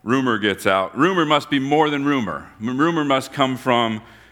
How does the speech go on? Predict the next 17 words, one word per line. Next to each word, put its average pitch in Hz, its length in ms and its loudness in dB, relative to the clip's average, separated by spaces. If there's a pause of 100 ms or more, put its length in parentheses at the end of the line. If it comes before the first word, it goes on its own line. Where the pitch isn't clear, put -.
(140)
credible 180 480 2
people 156 360 0
the 123 100 -2
master 117 400 0
trusts, - 640 -4
because 98 420 -2
eventually 95 640 -2 (280)
it's 131 220 0
not 156 160 2
a 131 40 -4
conversation 120 760 -2
when 90 120 -2
he 90 60 -2
calls 90 340 -2
the 85 80 -8
guy 78 180 -4
in. - 180 -12